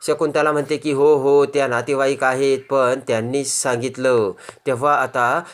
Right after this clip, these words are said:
सिंधू म्हणते की, "आयपीएस ऑफिसरच्या नातेवाईकांवरती असा आरोप करणं तुम्हाला शोभतं का? आणि त्या अशी कोणतीही चूक करणार नाहीत. हे बघा, मी तुम्हाला शेवटचं सांगते,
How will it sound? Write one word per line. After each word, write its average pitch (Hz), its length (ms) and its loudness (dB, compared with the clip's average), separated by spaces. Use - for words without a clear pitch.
सिंधू 139 280 -2
म्हणते 139 300 -2
की, 127 220 -8
"आयपीएस 131 600 -2
ऑफिसरच्या 131 760 -4
नातेवाईकांवरती 135 1080 -2
असा 123 260 -2
आरोप 123 360 0
करणं 127 260 -2
तुम्हाला 123 340 -4
शोभतं 113 400 -2
का? 110 300 -2
आणि 165 320 0
त्या 151 300 -2
अशी 143 240 -6
कोणतीही 139 540 -10
चूक 143 320 -10
करणार 139 360 0
नाहीत. 135 360 -2
हे 135 120 0
बघा, 127 240 2
मी 151 120 -2
तुम्हाला 131 340 -2
शेवटचं 131 460 0
सांगते, 127 680 -4